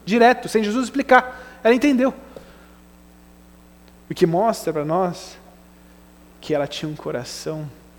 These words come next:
entregue ao Senhor. Versículo vinte e quatro, novamente, falando que Jesus foi aí pra Tiro e Sidom, é, demonstrando esse deslocamento. Ele entra numa casa, ele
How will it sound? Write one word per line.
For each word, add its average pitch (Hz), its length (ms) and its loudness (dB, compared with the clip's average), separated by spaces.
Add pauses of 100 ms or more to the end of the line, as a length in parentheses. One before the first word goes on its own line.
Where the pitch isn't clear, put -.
entregue 143 440 -8
ao 117 80 -14
Senhor. 117 280 -14 (1900)
Versículo 254 480 6
vinte 202 220 2
e - 60 -10
quatro, 202 640 2 (280)
novamente, 170 640 2
falando 185 480 2
que 185 280 -2 (260)
Jesus 185 400 2
foi 226 560 4
aí 196 240 4
pra 170 160 -2
Tiro 214 260 -2
e 196 40 0
Sidom, 196 580 2 (260)
é, 190 280 2 (320)
demonstrando 208 840 6
esse 185 160 2
deslocamento. 196 1000 2 (360)
Ele 190 180 10
entra 233 460 6
numa 214 180 0
casa, 196 500 0 (360)
ele 196 440 6